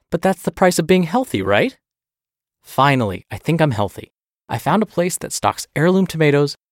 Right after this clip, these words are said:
non-G M O asparagus, and water sourced from Norwegian glaciers, which is truly the only pure form of water out there.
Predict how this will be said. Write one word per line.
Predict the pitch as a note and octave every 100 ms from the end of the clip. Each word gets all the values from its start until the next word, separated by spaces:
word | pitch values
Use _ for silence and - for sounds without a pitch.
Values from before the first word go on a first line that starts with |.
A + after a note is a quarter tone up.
| -
non-G | G#2+ A2+ D#3 F3
M | F#3
O | F3
asparagus, | - - C3 C3 C#3 - _ _ -
and | G#2
water | A2 D#3+ F3
sourced | - C#3+ D3 -
from | - G#2+
Norwegian | G2 G2 B2 D3 D3
glaciers, | G#2+ G#2+ B2 - - - _ _ _
which | A2+ -
is | -
truly | - F3 G3+ G#3+ G3 -
the | - -
only | D3 F3+ F#3+
pure | - D#3+
form | D#3+ D3+ D3
of | A2+
water | G#2+ A#2
out | G#2 -
there. | - -